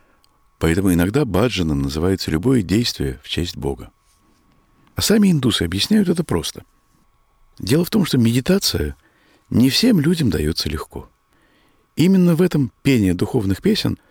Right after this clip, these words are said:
древнее и массовое музыкальное переживание, одна из старейших традиций священной музыки, может нам помочь, предлагает другой метод.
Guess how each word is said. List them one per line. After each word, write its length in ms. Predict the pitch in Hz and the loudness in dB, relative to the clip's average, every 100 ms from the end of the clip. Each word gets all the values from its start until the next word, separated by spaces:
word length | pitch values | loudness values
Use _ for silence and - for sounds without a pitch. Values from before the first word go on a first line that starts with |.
| _ _ _ _ _ _ | _ _ _ _ _ _
древнее 600 | 85 87 110 160 104 80 | -4 0 2 2 0 0
и 40 | 78 | 2
массовое 400 | 95 - 78 71 | 0 0 -4 -2
музыкальное 520 | 73 - 87 73 71 | -4 -2 -2 0 -2
переживание, 720 | 78 80 107 165 165 78 78 _ _ _ _ _ _ _ _ - | -2 0 0 0 0 -2 -4 _ _ _ _ _ _ _ _ -8
одна 260 | 85 90 | -2 0
из 80 | 85 | 0
старейших 480 | - - 143 - 113 | -2 -2 -2 -2 -4
традиций 440 | 82 80 76 - | -2 -2 -4 -6
священной 480 | - 73 - 73 71 | -6 -4 -2 -2 0
музыки, 400 | 139 151 117 92 _ _ _ _ _ _ _ _ - | 0 -2 -4 -10 _ _ _ _ _ _ _ _ 0
может 260 | 147 156 | 0 0
нам 180 | 139 143 | 0 0
помочь, 400 | 143 113 71 - | 0 0 -4 -10
предлагает 460 | - 65 73 98 107 | -10 -6 -2 -2 0
другой 320 | 76 73 73 | -2 -2 -2
метод. 380 | 76 - - | -4 -10 -18